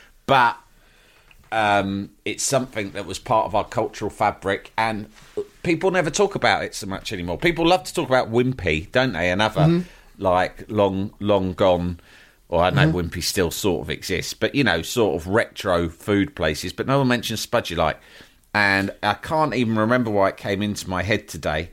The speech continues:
Speaker 1: but this morning it was pretty much the first thing I started talking to my wife about when we woke up.
Speaker 2: Right.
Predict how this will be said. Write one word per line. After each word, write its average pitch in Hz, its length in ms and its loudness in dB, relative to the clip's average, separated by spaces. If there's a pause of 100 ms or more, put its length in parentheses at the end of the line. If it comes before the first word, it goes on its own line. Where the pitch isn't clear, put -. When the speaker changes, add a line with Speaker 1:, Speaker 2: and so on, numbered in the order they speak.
(140)
Speaker 1:
but 104 140 -2
this - 180 -6
morning 110 460 0
it 76 80 -4
was 92 180 -6
pretty - 340 -2
much 104 220 -2
the 95 80 -6
first 110 340 2
thing 95 120 -2
I - 20 -4
started - 300 -2
talking 95 180 -4
to - 120 -8
my 92 80 0
wife 95 320 0
about 78 300 0
when 85 140 -2
we 82 80 0
woke 82 300 0
up. 90 180 0
Speaker 2:
Right. 143 280 -2